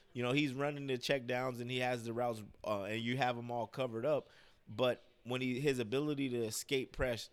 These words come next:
or pressure when they're ru-, rushing four is what's killing them right now. And they converted three f-,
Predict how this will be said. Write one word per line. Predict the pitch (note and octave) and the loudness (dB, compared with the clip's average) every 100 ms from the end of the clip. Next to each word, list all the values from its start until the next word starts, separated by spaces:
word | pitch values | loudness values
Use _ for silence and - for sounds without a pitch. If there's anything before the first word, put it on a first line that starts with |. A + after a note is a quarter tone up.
| _ - | _ -6
or | A2 | -4
pressure | - C#3 C3 A#2 | 0 0 0 -2
when | A2+ A2+ | -2 -2
they're | A2 G#2+ F#2+ _ A2+ | -2 -2 -6 _ -4
ru-, | B2 A2 | 0 0
rushing | G#2+ C3 C#3+ A2+ | 0 -2 -2 -10
four | - C#3 A2+ G2 - - - | -10 -6 -6 -6 -12 -20 -8
is | G#2 | -4
what's | A#2 D3 | 0 0
killing | - D3+ D3+ | 0 0 0
them | A2+ G#2 | -2 -4
right | G2 F#2+ | -6 -6
now. | G2 G2 | -8 -8
And | G#2+ | -4
they | A#2 | -4
converted | A#2 B2 A#2 C3 A#2 | -4 -4 -2 -2 -2
three | - C3+ C#3+ C#3 - - _ | -4 -2 -2 -2 -6 -20 _
f-, | - - | -16 -16